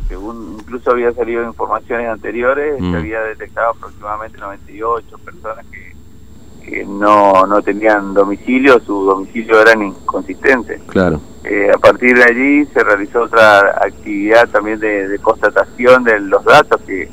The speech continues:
Speaker 1: que se aportaron on-, online.
Speaker 2: Sí.
Speaker 1: Y, eh, también a-, arrojaron ot-, otro número de cincuenta y cuatro aproximadamente, no lo tengo presente bien el número, pero más o menos en esa cantidad.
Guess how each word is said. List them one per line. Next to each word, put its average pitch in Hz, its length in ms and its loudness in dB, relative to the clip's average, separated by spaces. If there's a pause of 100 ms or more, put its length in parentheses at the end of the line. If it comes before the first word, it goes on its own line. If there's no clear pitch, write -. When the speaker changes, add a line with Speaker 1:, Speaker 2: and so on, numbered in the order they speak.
(380)
Speaker 1:
que - 100 -18
se 95 100 -2
aportaron 110 640 4
on-, 107 120 -2
online. 120 640 2 (120)
Speaker 2:
Sí. 87 340 0 (180)
Speaker 1:
Y, 117 680 0
eh, 101 400 2
también 104 480 4
a-, 110 100 6
arrojaron 110 720 6
ot-, 110 340 0
otro 113 260 2
número 120 360 2
de 104 140 2
cincuenta 101 580 -2
y 101 120 -4
cuatro 139 480 4
aproximadamente, 113 640 -4
no 104 120 -10
lo 104 80 -8
tengo 113 260 -10
presente 110 400 -8
bien 117 140 -2
el 120 80 -6
número, 135 280 0
pero 104 160 -2
más 110 180 -2
o 110 60 -12
menos 110 240 -2
en 107 60 -14
esa 107 120 -4
cantidad. 123 420 2